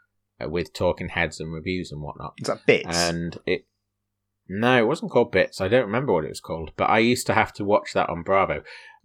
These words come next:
Speaker 1: Bravo, for the most part, was an absolute sink of a, of a T V channel.
Speaker 2: <laughs> Well, since B B C Three,
Speaker 1: So
Speaker 2: since B B C Three has come back,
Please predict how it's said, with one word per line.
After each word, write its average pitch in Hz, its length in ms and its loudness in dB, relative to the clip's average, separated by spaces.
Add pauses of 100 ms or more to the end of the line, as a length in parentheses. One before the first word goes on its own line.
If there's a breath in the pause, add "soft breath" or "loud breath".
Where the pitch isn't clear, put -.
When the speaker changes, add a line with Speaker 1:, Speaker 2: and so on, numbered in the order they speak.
(120)
Speaker 1:
Bravo, 123 420 6
for 107 240 -2
the 95 100 -2
most 104 280 2
part, - 260 -2
was - 80 -10
an 98 80 -4
absolute 85 380 -4
sink 90 400 -4
of 85 100 -8
a, - 80 -8 (180)
of 82 160 -2
a - 140 -2
T 87 140 -4
V 82 220 -4
channel. - 400 -10
Speaker 2:
<laughs> 208 40 -6 (1300 soft breath)
Well, 151 80 0
since 190 200 -2
B 180 100 6
B 139 80 2
C - 80 -4
Three, - 160 -2
Speaker 1:
So 85 380 -2 (120)
Speaker 2:
since 156 220 -6
B 139 120 2
B 120 60 0
C - 120 -6
Three 127 160 2
has 110 100 2
come 87 220 -4
back, - 340 2